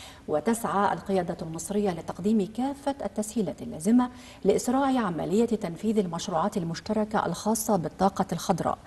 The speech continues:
والاستفادة من الخبرات المتطورة للشركات العالمية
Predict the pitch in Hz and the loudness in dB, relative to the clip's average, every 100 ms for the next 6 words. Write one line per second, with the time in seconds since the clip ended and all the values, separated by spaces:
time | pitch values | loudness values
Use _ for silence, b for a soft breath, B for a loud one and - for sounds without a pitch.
0 | B B B - 135 - 151 220 247 254 | B B B 2 2 2 0 4 6 8
1 | 185 151 - 165 170 175 156 156 180 160 | 6 2 -4 -2 0 0 -2 -2 -2 0
2 | 151 190 247 220 160 - 143 - 190 - | 2 4 4 2 0 -4 -2 0 -2 -2
3 | 160 143 160 160 175 254 285 | -2 0 0 2 4 4 4